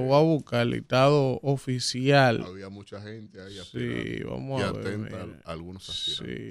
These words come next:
Speaker 2: Sí, miren, vamos a ver, miren. Aquí está el listado <laughs> completo. Yo lo tengo aquí, miren. Por
Speaker 1: Pero
Speaker 2: ejemplo.
Speaker 1: usted es el más informado.
Speaker 2: No, mire.
Speaker 1: Debe tener el resultado de la encuesta.
Speaker 2: No, no, mire. Por ejemplo, en,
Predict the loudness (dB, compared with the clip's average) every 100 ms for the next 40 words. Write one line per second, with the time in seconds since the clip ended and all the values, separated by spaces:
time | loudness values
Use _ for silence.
0 | -14 -14 -16 -16 -16 -6 0 2 2 -2
1 | -4 -8 -12 -14 -12 -8 -8 -4 -4 0
2 | 0 0 -4 -10 -16 -16 -18 -20 _ -12
3 | -8 -8 -8 -6 -6 -8 -12 -10 -10 -10
4 | -10 -10 -12 -16 -20 -20 -20 -14 -10 -8
5 | -2 0 0 -2 -8 -10 -10 -10 -10 -12
6 | -14 -14 -14 -14 -16 -20 _ _ -12 -10
7 | -6 -6 -6 -6 -6 -6 -8 -8 -10 -8
8 | -10 -12 -10 -10 -12 -16 -20 -20 _ -12
9 | -6 -4 -4 -6 -10 -12 -12 -12 -6 -2
10 | 2 4 4 2 0 0 0 -2 _ 2
11 | 4 4 2 0 -4 -6 -12